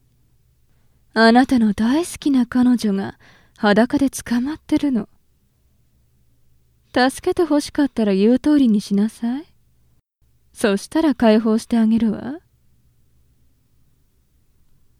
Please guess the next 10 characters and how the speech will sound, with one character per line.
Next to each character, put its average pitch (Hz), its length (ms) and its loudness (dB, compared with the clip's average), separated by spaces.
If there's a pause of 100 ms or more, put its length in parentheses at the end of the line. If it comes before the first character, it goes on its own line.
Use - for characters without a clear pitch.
(1080)
じ 233 240 -2
ゃ 233 220 -2
あ、 - 80 -16 (1000)
そ 294 200 2
の 320 160 6
服 339 280 -2
を 277 100 2
使 - 340 -8
っ 214 80 -6 (240)
て、 - 260 -6